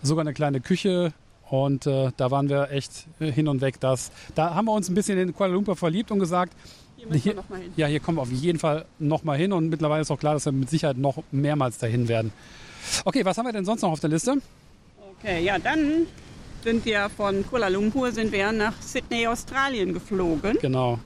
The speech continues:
Speaker 2: Weil wir da das erste Mal einen House-Sit ergattert hatten, auf den wir uns sehr gefreut haben,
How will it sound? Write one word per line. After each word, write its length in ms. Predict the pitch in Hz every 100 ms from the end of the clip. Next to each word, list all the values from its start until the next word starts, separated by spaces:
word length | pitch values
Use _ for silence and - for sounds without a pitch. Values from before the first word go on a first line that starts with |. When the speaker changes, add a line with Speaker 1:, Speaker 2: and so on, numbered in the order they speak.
| - - - -
Speaker 2:
Weil 160 | 214 208
wir 80 |
da 340 | 220 226 220 214
das 200 | 208 208
erste 460 | - 202 226 -
Mal 200 | 220 220
einen 400 | 220 208 208 214
House-Sit 460 | 247 247 - 202 180
ergattert 480 | - - 165 190 -
hatten, 460 | 185 247 285 294
auf 160 | 214 -
den 200 | 202 190
wir 60 | 185
uns 140 | 185
sehr 160 | 202 175
gefreut 360 | 185 190 180
haben, 360 | 226 190 247 285